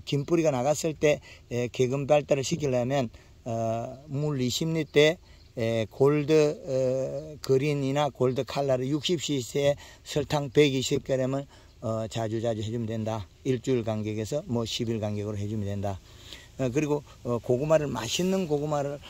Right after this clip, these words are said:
만들고, 어, 가을에 그 덩쿨을, 어, 그 좀 순을 죽이려면, 어, 칠월 십오 일 이후에,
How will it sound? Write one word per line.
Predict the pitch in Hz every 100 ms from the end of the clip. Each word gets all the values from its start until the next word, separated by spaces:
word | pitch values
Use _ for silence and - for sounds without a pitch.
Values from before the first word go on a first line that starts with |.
| - -
만들고, | 123 135 160 147 147 143 - -
어, | 120 120
가을에 | - 127 147 143 135 123 113
그 | 127 123 120 117 117 123 - -
덩쿨을, | 165 170 - 147 139 - - -
어, | 131 123
그 | - 120 107
좀 | 127
순을 | 120 - 165 135
죽이려면, | 185 165 123 117 139 104 - - - - -
어, | 117
칠월 | 117 - 160 151
십오 | - 175 143
일 | 147
이후에, | 123 131 123 131